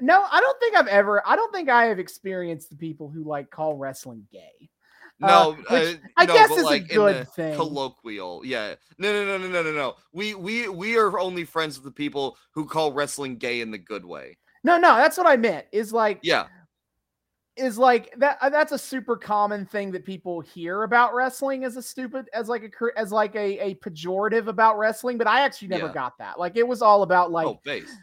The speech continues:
Speaker 1: "This is fake, watch M M A." <laughs> That's, that's all I
Speaker 2: Ah,
Speaker 1: ever
Speaker 2: the
Speaker 1: experienced.
Speaker 2: boring person's pro wrestling.
Speaker 1: Yeah, I watched one M M A show once just for shits and giggles, and I'm like, "This sucks!"
Speaker 2: I'm sure it's, like, entertaining from a technical
Speaker 1: Yeah, if
Speaker 2: standpoint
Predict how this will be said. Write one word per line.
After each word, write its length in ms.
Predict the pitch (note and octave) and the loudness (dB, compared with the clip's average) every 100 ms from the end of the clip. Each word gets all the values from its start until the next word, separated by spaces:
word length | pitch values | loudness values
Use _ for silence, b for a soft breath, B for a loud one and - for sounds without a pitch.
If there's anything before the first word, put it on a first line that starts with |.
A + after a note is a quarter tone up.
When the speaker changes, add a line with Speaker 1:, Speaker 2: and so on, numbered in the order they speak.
| - | 0
Speaker 1:
"This 240 | G#3 A3+ | 2 2
is 180 | G#3+ - | -2 -8
fake, 420 | - A3 G3 F3+ | 2 4 4 0
watch 340 | E3+ F#3 F#3+ - | 0 0 0 -4
M 140 | F3+ | -6
M 160 | E3+ D#3+ | -4 -4
A." 300 | D#3+ C#3+ B2 | -6 -6 -6
<laughs> 520 | - - - - _ | -6 -6 -6 -10 _
That's, 320 | A#3 B3 - B B | 6 6 4 B B
that's 260 | - E4 E4+ - | 8 8 8 6
all 100 | G3+ F#3 | 10 12
I 220 | F#3 E3+ | 12 12
Speaker 2:
Ah, 160 | D#3 B2+ | 10 4
Speaker 1:
ever 80 | D3+ | -2
Speaker 2:
the 60 | D#3 | -8
Speaker 1:
experienced. 720 | D3 - D#3+ C#3+ F3 F#3 F#3+ | -12 -12 -10 -2 0 0 -2
Speaker 2:
boring 460 | E3 G#3+ G3+ E3 C3+ | -2 0 -2 -6 -10
person's 720 | D3 C3 B2+ A#2+ G#2+ G#2+ - | -10 -10 -10 -14 -16 -16 -20
pro 240 | - A#2 | -12 -12
wrestling. 640 | G#2 G2+ - - F2+ F2 F2+ _ | -10 -14 -16 -20 -20 -20 _ _
Speaker 1:
Yeah, 260 | G3 F#3+ F3+ | -2 0 2
I 60 | |
watched 340 | F#3+ G3+ G3 - | 2 2 2 -2
one 380 | E3+ G3 F#3+ G3+ | -6 -4 -2 -4
M 160 | F#3+ | -6
M 160 | F#3 F3 | -6 -6
A 140 | E3+ | -8
show 260 | - F3+ D#3+ | -8 -10 -8
once 340 | D3+ D#3 D3 | -8 -12 -12
just 280 | - D#3+ - | -14 -14 -14
for 100 | E3 | -16
shits 380 | - F3 D#3+ - | -14 -14 -14 -14
and 120 | E3 | -12
giggles, 300 | E3+ E3+ E3 | -10 -8 -8
and 100 | F3 | -6
I'm 60 | F#3 | -4
like, 240 | F3+ E3+ | -4 0
"This 420 | D4+ E4+ - - | 4 6 4 -2
sucks!" 840 | - D4 D#4+ - - - - - - _ _ | -2 4 6 4 -4 -16 -14 -14 -16 _ _
Speaker 2:
I'm 220 | F#3+ G3 | -6 -6
sure 320 | F#3+ G#4+ C#4+ C4+ | -6 -8 -6 -8
it's, 160 | G#3+ | -6
like, 240 | G3 E3+ - | -2 -2 -4
entertaining 720 | C#3 C#3 C3 - A2+ A2+ A2+ | -6 -6 -8 -8 -8 -8 -10
from 180 | A2 G#2+ | -12 -14
a 60 | G#2 | -14
technical 500 | - F#2 G2+ G#2+ G2+ | -14 -14 -14 -14 -14
Speaker 1:
Yeah, 500 | - G2+ A3 D#4+ | -10 -4 4 6
if 100 | |
Speaker 2:
standpoint 20 | C4+ | 6